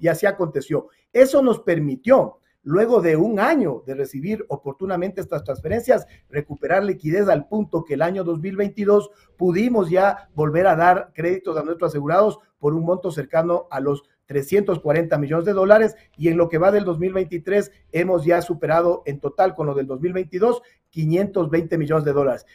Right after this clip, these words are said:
Eh, tenemos reservas para seis meses de pensión, es decir, paulatinamente hemos recuperado liquidez,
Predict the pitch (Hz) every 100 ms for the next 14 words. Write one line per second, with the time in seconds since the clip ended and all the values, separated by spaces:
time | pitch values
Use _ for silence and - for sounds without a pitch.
0 | _ _ - 156 151 175 214 240 202 175
1 | 208 214 208 - 160 143 - 196 190 208
2 | 196 165 165 202 170 214 220 202 196 208
3 | - _ 165 160 160 185 175 180 185 180
4 | 160 151 - 160 185 185 - 185 254 247